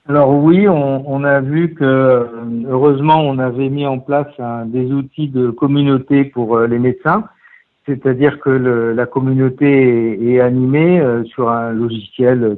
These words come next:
type Slack, et donc, euh, ça nous permettait de tenir au courant en temps réel, euh, les praticiens des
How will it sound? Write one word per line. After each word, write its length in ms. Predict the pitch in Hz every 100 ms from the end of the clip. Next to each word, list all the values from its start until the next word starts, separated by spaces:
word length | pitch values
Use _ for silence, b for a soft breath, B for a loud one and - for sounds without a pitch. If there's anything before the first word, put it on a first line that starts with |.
| -
type 220 | - - 101 90 -
Slack, 320 | 151 196 156 104 _ b b b b b _
et 160 | 135 131
donc, 340 | 143 143 131
euh, 180 | 127 120 135
ça 80 |
nous 140 | 127 127
permettait 680 | 131 123 131 127 131 151 156
de 400 | 127 120 120 117
tenir 320 | 135 135 123
au 60 | 117
courant 520 | - 139 127 143 131
en 40 |
temps 240 | 113 151 135
réel, 540 | 131 127 131 151 170
euh, 760 | 156 - 120 120 120 117 117 117
les 120 | 127
praticiens 680 | 127 131 131 127 117 156 156
des 160 | 143